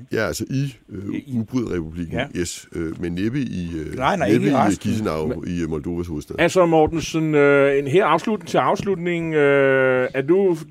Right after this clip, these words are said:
Speaker 3: du er fortrøstningsfuld, øh, med hensyn til den opbakning, der er fra, fra danske politikere?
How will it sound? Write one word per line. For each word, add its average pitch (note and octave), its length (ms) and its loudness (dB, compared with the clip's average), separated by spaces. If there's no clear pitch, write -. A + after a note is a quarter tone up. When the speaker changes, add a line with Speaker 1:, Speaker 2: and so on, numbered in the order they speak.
Speaker 3:
du A3+ 60 -4
er G3+ 40 -4
fortrøstningsfuld, G3 720 0
øh, B2 520 2
med C3+ 120 -2
hensyn D3 260 -6
til B2 140 -8
den B2 120 2
opbakning, A2+ 560 -2
der G#2+ 60 -2
er A2 120 -2
fra, G2 360 -8
fra F#2 180 -16
danske G2 260 -10
politikere? F#2+ 460 -18